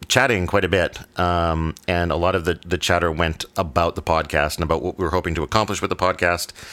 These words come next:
uh, some of the books we might be reading on the podcast, and that sort of thing. And, and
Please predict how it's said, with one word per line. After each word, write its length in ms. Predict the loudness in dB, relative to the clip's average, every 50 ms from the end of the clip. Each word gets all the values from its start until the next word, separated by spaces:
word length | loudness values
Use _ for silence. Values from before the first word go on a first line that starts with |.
| -14 -14 -14 -16 -12 -4
uh, 160 | 0 0 0 2
some 160 | 0 0 0
of 40 | 0
the 60 | 2
books 240 | 2 0 2 2 2
we 60 | 2
might 140 | 2 2 2
be 80 | 2
reading 180 | 0 2 2 2
on 80 | 0
the 60 | 0 0
podcast, 500 | 2 0 0 2 2 2 2 2 0 0
and 80 | 2
that 140 | 2 2 2
sort 120 | 0 -2
of 80 | -2 -2
thing. 240 | 0 -2 0 0 0
And, 180 | -2 -2 -2
and 260 | -2 -2 -2 -2 -4